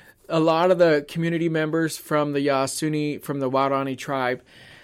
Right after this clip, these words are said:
uh, went to this launch point, this little pueblito. And, um,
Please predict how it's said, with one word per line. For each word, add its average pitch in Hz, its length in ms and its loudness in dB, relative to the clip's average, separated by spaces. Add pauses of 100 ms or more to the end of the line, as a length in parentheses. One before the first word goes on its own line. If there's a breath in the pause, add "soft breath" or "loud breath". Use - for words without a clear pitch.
(120)
uh, 127 320 -2
went 143 320 -2
to 143 220 -2
this 131 360 -2
launch 143 400 -4
point, 107 340 -8
this - 160 -10
little 143 160 -4
pueblito. 127 600 -2 (680 loud breath)
And, 131 420 0
um, 113 460 -4